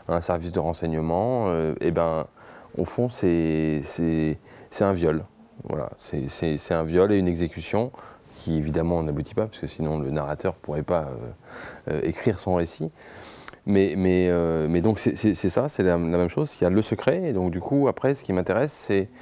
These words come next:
quel est le su-, quel est le substrat, en fait, euh, sur lequel, euh, se nourrit cette, c'est la construction de ce, ce, ce, ce, ce secret. Et puis après, comme il porte ce secret, il va le porter toute sa vie.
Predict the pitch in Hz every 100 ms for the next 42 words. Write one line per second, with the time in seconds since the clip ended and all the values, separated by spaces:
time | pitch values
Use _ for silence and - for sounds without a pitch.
0 | - - - - - - - - - 98
1 | 110 113 - - - 98 107 117 127 -
2 | - 139 135 104 107 101 - 90 85 85
3 | 80 - 85 85 95 90 82 78 76 95
4 | 95 95 110 85 - - - 82 82 76
5 | 78 98 - 90 - 92 - 82 80 80
6 | 78 80 - - - - - - - 76
7 | 73 - - - - - - 92 87 117
8 | 147 - - - - - 90 - 92 -
9 | 143 160 - - - 95 98 92 98 -
10 | 98 98 110 135 101 90 90 90 82 _
11 | - - - 98 - 98 147